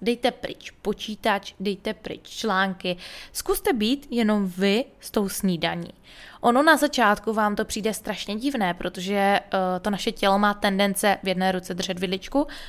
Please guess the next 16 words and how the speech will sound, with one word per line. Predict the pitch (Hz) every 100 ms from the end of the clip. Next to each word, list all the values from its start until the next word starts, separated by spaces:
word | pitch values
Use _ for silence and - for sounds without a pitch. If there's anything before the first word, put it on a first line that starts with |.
| -
v | 180
druhé | 190 170
scrollovat | 170 - 170 175 180
Instagram, | 208 240 277 233 185 160 170 -
číst | 190 180
noviny, | 185 180 254 330
něco | 196 175 -
neustále | 196 180 - 190 180
dělat | 180 202 190 -
a |
zaměstnávat | 175 196 196 196 208 185 185
tu | 202
mysl, | 185 - 196
protože | - - 185
ta | 185
mysl | 190 208 - 170